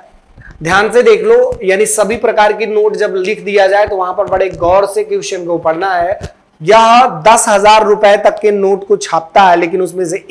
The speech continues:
एक नोट वह नहीं छापता। आपको पता है क्वेश्चन उसमें आज के ही सेगमेंट में है जो आपको कमेंट करना है। चलिए, निम्नलिखित समितियों में से किसके द्वारा वित्तीय समावेशन पर अपनी संस्तुति दी गई?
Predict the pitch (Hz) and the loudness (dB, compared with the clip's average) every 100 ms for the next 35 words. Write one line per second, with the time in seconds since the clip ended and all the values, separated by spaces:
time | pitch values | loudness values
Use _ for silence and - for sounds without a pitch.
0 | 233 285 - 208 190 180 165 156 143 143 | 0 0 0 0 0 -4 -2 -2 -4 -10
1 | 143 135 127 - 170 208 233 - - _ | -12 -12 -14 -10 0 2 2 -2 -16 _
2 | _ _ _ 127 139 - 117 120 170 180 | _ _ _ -8 -8 -10 -10 -4 0 0
3 | 190 214 - - 180 165 185 165 143 165 | 0 -4 -8 -10 -8 -6 -6 -6 -6 -6
4 | 185 233 - - - 160 156 196 175 185 | -6 -6 -8 -12 -4 -4 -2 -4 -4 -4
5 | 175 160 165 160 160 151 196 185 160 151 | -4 -4 -6 -8 -10 -4 -4 -2 -4 -4
6 | 160 151 143 135 131 110 110 107 _ _ | -10 -8 -10 -12 -12 -12 -14 -18 _ _
7 | _ _ - _ _ _ - - 82 - | _ _ -18 _ _ _ -20 -12 -10 -8
8 | - - - - - - 185 220 226 226 | -10 -10 -20 -20 -14 -6 -2 0 0 -2
9 | 233 269 302 - 202 208 220 233 254 247 | -4 -6 -8 -6 -4 -2 -4 -6 -4 -4
10 | 226 247 247 220 - 247 233 214 226 233 | -4 -6 -6 -8 -6 -4 2 4 4 0
11 | 165 185 - 226 233 240 - 196 196 196 | -4 -10 -10 -12 -4 -4 -2 -4 -4 -4
12 | 196 - 226 226 196 240 185 - 190 220 | -4 -4 -6 0 -2 0 -4 -6 -4 -4
13 | - 185 170 - - 170 202 170 165 143 | -6 -10 -10 -10 -10 -6 -8 -6 -6 -6
14 | 107 | -10